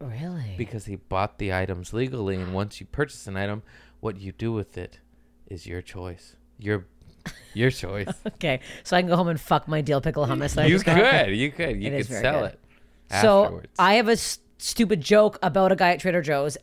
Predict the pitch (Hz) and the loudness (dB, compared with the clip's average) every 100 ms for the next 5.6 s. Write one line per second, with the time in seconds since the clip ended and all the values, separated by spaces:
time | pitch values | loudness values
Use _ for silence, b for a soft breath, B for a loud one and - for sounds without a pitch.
0 | - 190 165 139 156 160 170 139 - - | -4 -2 0 -2 -2 -2 -4 -8 -16 -14
1 | 156 151 139 - - 180 - B B 202 | -6 -4 -4 -8 -4 -4 -4 B B 2
2 | 240 220 202 196 196 175 180 180 185 175 | 4 4 6 6 4 2 0 2 0 -2
3 | 127 156 147 151 139 143 b b b 202 | 0 0 0 -2 -4 -4 b b b 2
4 | 180 190 185 - - - - - 196 175 | 4 4 2 -2 -20 -20 -14 -4 -2 2
5 | 185 185 190 175 160 135 | 0 2 2 4 2 0